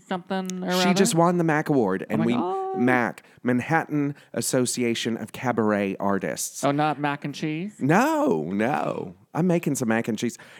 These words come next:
Speaker 2: You know, we've got, uh, Giles here in the studio
Speaker 1: Hey,
Speaker 2: audience.
Speaker 1: Giles.
Speaker 2: Giles, will you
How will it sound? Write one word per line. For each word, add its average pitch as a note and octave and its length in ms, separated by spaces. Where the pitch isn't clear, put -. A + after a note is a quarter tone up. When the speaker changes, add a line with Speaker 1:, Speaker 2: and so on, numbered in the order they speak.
Speaker 2:
You D3+ 160
know, D3 160
we've B2+ 200
got, A#2+ 260
uh, G2 240
Giles G2+ 680
here E2+ 400
in A#2 160
the G#2+ 80
studio A2 380
Speaker 1:
Hey, G#2 40
Speaker 2:
audience. A2 400
Speaker 1:
Giles. G#3 560
Speaker 2:
Giles, C#3+ 460
will A2 240
you F3+ 560